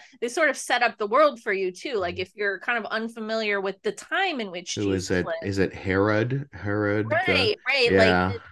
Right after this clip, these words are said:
Speaker 1: this, like, time period in which, like, why, why was he such a big deal? Like, it kinda has to set up, set that
Speaker 2: Ooh.
Speaker 1: up for you.
Speaker 2: How about Joseph? How's Joseph?
Speaker 1: Oh,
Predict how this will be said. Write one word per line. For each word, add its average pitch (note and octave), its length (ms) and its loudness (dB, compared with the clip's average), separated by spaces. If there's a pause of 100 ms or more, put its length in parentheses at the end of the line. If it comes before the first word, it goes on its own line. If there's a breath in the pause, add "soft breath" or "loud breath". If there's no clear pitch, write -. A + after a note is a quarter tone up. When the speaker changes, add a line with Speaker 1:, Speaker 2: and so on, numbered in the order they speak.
(160)
Speaker 1:
this, A3 220 -4
like, G3+ 240 -2
time D#4 400 -4
period B3 500 -4
in G#3 240 -2
which, G#3 260 -6
like, F#3 200 -2
why, G#3 540 4
why G#3+ 340 2
was A3+ 260 -4
he A3 160 -12
such A3 260 -6
a G#3 60 -4
big G3 260 -6
deal? F#3 420 -2
Like, F3 240 -4
it F#3 240 -4
kinda G#3 240 0
has G3 240 0
to G3 100 -10
set F3+ 300 -4
up, - 200 -4
set G#3 280 -2
that F3+ 160 4
Speaker 2:
Ooh. E3+ 80 2
Speaker 1:
up - 80 -8 (100)
for F#3+ 100 -4
you. D#3+ 360 -6
Speaker 2:
How F3+ 100 4
about F3 200 6
Joseph? A2+ 400 4
How's A2 220 -2
Joseph? G#2+ 520 0 (1160)
Speaker 1:
Oh, G#3+ 460 8